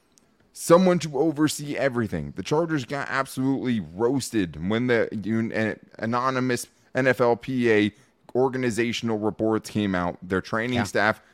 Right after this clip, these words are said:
Speaker 1: got destroyed. They were given a
Speaker 2: Mm-hmm.
Speaker 1: C minus by the team, all anonymous, right? When nobody can actually know who said what.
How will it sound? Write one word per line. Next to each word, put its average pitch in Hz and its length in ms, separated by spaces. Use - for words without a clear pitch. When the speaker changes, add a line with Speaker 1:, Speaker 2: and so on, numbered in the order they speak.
Speaker 1:
got 101 220
destroyed. 98 580
They 90 140
were 90 160
given 110 340
a 107 40
Speaker 2:
Mm-hmm. 98 80
Speaker 1:
C 170 340
minus 139 460
by 110 260
the 120 80
team, 110 440
all 104 260
anonymous, 117 500
right? 104 220
When 90 140
nobody 110 340
can 110 160
actually 113 300
know 117 200
who 123 160
said 127 240
what. 135 280